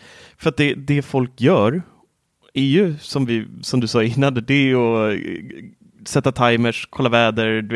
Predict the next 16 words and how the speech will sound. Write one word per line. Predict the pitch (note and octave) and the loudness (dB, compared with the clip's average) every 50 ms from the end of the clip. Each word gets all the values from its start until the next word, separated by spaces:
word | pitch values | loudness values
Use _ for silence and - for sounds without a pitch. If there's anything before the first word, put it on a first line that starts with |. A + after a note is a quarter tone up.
| A2 | -4
vet, | - - A2 G2+ | -2 -4 -6 -6
standardgrejen, | - - - - C3 A#2 G2 G2 F#2+ F2+ A2+ G#2+ G#2 G2+ G#2 | -6 -6 -2 0 0 0 0 -2 -2 -2 -2 0 0 -2 -2
kanske | - A#2 B2 | -4 -8 -10
släcka | - - A#2+ G#2+ - G#2+ | -12 -12 -12 -8 -4 -2
någon | G#2 G2 | 0 0
lampa. | G2+ G2+ G2+ - - G2 F#2+ - - - - - - - - - - _ _ _ _ _ _ _ | 0 0 -2 -2 -4 -6 -6 -6 -12 -20 -20 -20 -20 -20 -20 -20 -20 _ _ _ _ _ _ _
Vill | - B2 A2 A#2 B2 D#3+ G#3 A#3 A#3+ A3+ G#3 | -12 -10 -6 0 2 2 2 2 2 0 0
vi | E3 C#3+ C3 A#2+ B2 C3+ - - _ _ _ _ _ | 0 2 2 2 0 -2 -6 -10 _ _ _ _ _
att | A#2+ B2 - | -8 -4 -2
röstassistenterna | A#2 G2+ - - G2+ - - - - A2+ G2+ G2+ - G#2+ G#2+ | -4 -2 -2 -6 -6 -6 -8 -10 -8 -8 -8 -6 -6 -6 -6
ska | - - G#2 | -6 -6 -10
kunna | - - A2+ A2+ | -6 -2 0 0
göra | A#2 B2 A#2 B2+ | 2 2 2 0
så | D#3+ - | 0 0
mycket | F#3+ F3 - G2+ | -2 -2 -2 -4
mer | F#2 - - | -6 -6 -8